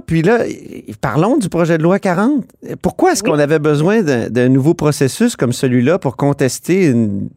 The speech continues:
Speaker 1: une contravention de stationnement ?
Speaker 2: Ben, il y a, à la base, l'idée, là, c'est vraiment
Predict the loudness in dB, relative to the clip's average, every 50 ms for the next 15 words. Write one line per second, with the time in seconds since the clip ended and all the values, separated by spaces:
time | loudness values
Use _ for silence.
0 | -8 -6 -4 -2 -2 -2 -2 0 -2 -2 0 -2 -2 -2 -4 -2 -2 -4 -4 -2
1 | -2 -4 -2 0 0 0 0 0 -2 -4 -8 _ _ _ _ _ _ _ _ _
2 | _ _ _ _ _ -6 -4 -4 -4 -4 -4 0 0 0 0 0 _ _ _ _
3 | _ _ _ _ -4 -2 0 0 0 0 -2 -4 -4 -4 -6 -10 -14 -16 -14 -12
4 | -10 -8 -8 -8 -6 -8 -8 -6 -6 -6 -8 -6 -6 -8 -6 -6 -4 -6 -4 -4
5 | -4 -4 -4